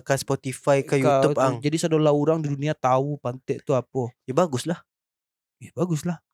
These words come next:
Speaker 2: Berarti sadola orang tahu bahasa,
Speaker 1: Sumber
Speaker 2: bah-, bahasa
Speaker 1: Minang.
Speaker 2: ibu, Wak.
Speaker 1: Iya.
Speaker 2: Bukan bahasa ibu kandung ya, bahas-, bahasa ibu.
Speaker 1: Bahasa ibu.
Speaker 2: Iya, iya, iya.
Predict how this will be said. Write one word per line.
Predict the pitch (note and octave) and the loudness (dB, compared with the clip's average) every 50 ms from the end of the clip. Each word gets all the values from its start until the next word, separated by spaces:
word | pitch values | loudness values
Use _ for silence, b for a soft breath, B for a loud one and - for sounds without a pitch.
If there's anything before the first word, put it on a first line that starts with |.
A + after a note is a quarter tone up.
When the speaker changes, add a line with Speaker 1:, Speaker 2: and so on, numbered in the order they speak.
| _ _ | _ _
Speaker 2:
Berarti | _ - D#3 E3 - | _ -8 -6 -6 -6
sadola | - D#3+ D#3 D#3+ E3 | -4 -2 -2 0 0
orang | F3+ F#3 F#3 | -2 -4 -4
tahu | - F3+ F3+ E3+ E3+ F3 E3+ E3 | -2 0 0 2 2 0 -2 -2
bahasa, | D#3 D3 C#3+ D3+ D#3 D#3 - - D#3 D3+ D3+ D3 C#3+ C#3 - - _ | -2 0 0 2 2 0 0 0 0 2 2 2 0 -2 -6 -10 _
Speaker 1:
Sumber | _ - - D3+ D3+ C#3+ C3+ C3 B2+ B2 B2+ B2 | _ -4 -2 -2 -2 0 0 2 2 2 0 -2
Speaker 2:
bah-, | C3 C3 C#3 | 0 2 2
bahasa | D#3+ D#3+ E3 E3 | 4 4 4 2
Speaker 1:
Minang. | D#3+ E3+ | 2 2
Speaker 2:
ibu, | E3 D#3 D3+ F3+ G3+ E3+ C3+ | 0 -2 -2 -2 0 0 0
Wak. | B2 B2 - _ _ | -2 -4 -8 _ _
Speaker 1:
Iya. | - C3 A#2+ A2+ G#2 G2+ G2+ - _ _ _ _ _ _ _ | -8 -2 -2 0 -2 -2 -4 -10 _ _ _ _ _ _ _
Speaker 2:
Bukan | _ - - E3+ | _ 0 2 2
bahasa | E3 D#3 D3+ F#3 | 4 4 2 2
ibu | E3+ E3 E3 D3 | 2 2 2 2
kandung | - D#3+ E3+ G3+ G#3 F#3+ | 2 2 2 4 4 4
ya, | E3 D3+ | 4 4
bahas-, | D3+ D#3 D3+ D#3+ - | 4 4 4 2 2
bahasa | - E3+ E3+ F3 E3+ E3 - F#3 F3 | 0 2 2 4 4 4 4 2 2
ibu. | - F#3 E3 D3+ F3 | 2 0 0 2 4
Speaker 1:
Bahasa | C#3 B2+ C3 A#2+ - C3 - | 4 4 4 4 2 2 0
ibu. | - C#3 C#3 C3+ C#3 C#3+ C3 A#2+ A2 | 0 -2 -2 -2 0 0 0 0 0
Speaker 2:
Iya, | D3 C#3 C3 C3 C3 | 0 0 0 2 0
iya, | B2+ B2 A#2+ A#2+ | 0 -2 -2 -4
iya. | A#2+ A#2 A2+ A2+ | -4 -6 -6 -8